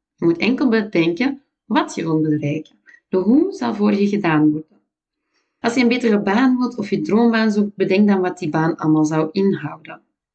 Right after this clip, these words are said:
Wat voor soort werk wil je doen? Welk gevoel wil je krijgen bij het werk? Welke tijden wil je werken? Waar wil je werken? En wat is het loon dat je wilt bereiken?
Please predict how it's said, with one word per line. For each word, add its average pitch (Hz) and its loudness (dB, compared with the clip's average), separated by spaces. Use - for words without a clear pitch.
Wat 139 -4
voor 156 -2
soort 156 0
werk 185 0
wil 185 0
je 185 2
doen? 175 -4
Welk 165 0
gevoel 220 -2
wil 240 2
je 226 2
krijgen 208 2
bij 202 0
het 196 -6
werk? 196 -2
Welke 160 -2
tijden 220 -2
wil 214 2
je 208 4
werken? 202 -2
Waar 220 -4
wil 262 0
je 247 0
werken? 226 -2
En 202 -2
wat 185 -2
is 185 0
het 170 -4
loon 226 0
dat 160 -2
je 156 0
wilt 156 -4
bereiken? 156 -6